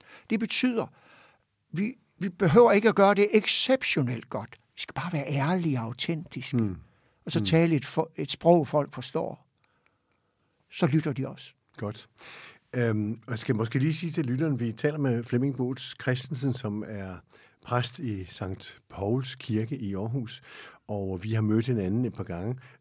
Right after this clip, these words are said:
Speaker 2: øh, og kendte ikke hinanden, men, men jeg synes, det var interessant at høre din åbne mening omkring, hvad er det, der foregår i vores kirker nu om dagen, og hvordan kommunikerer vi det gamle budskab ud til en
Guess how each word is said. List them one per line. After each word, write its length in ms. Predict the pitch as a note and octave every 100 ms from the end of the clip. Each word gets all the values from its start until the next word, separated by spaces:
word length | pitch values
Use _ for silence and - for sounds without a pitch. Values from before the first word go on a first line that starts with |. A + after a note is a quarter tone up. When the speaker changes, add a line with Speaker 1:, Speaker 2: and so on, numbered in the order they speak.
| -
Speaker 2:
øh, 140 | G#2
og 120 | - A2
kendte 260 | C3 C3+
ikke 120 | C#3
hinanden, 320 | C#3 A2 B2 E3+
men, 320 | C#3 G#2+ A2
men 280 | G#2+ G#2 G#2
jeg 100 | B2+
synes, 180 | A2+ -
det 120 | -
var 60 | B2+
interessant 400 | A2+ - C3+ B2+
at 60 |
høre 260 | A2 A#2 B2
din 300 | C3 A#2 G#2+
åbne 320 | - A2+ B2+ C#3
mening 300 | G#2 A#2 B2
omkring, 300 | G#2 G#2+ A2
hvad 100 | G#2+
er 60 | G#2
det, 100 | G#2+
der 60 |
foregår 440 | B2+ A2 A#2+ B2 A2+
i 220 | G#2 F#2+ - - - _
vores 180 | A2 G2
kirker 300 | - B2 C3+
nu 140 | B2 C3+
om 100 | C3+
dagen, 220 | A2 B2
og 60 |
hvordan 240 | G#2+ G#2 A#2
kommunikerer 500 | - A#2+ G#2 - A#2+
vi 60 | G#2+
det 120 | G2+
gamle 220 | F#2 A2
budskab 420 | A2+ G#2+ - G#2
ud 120 | G2
til 300 | A2 - G#2+
en 100 | G#2